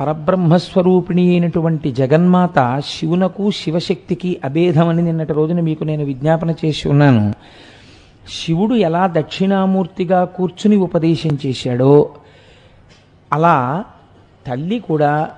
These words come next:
మౌన వ్యాఖ్య చెయ్యకుండా ఒకానొక స్వరూపమునందు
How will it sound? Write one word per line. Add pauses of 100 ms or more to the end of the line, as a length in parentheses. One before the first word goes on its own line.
(220)
మౌన
వ్యాఖ్య (120)
చెయ్యకుండా (220)
ఒకానొక
స్వరూపమునందు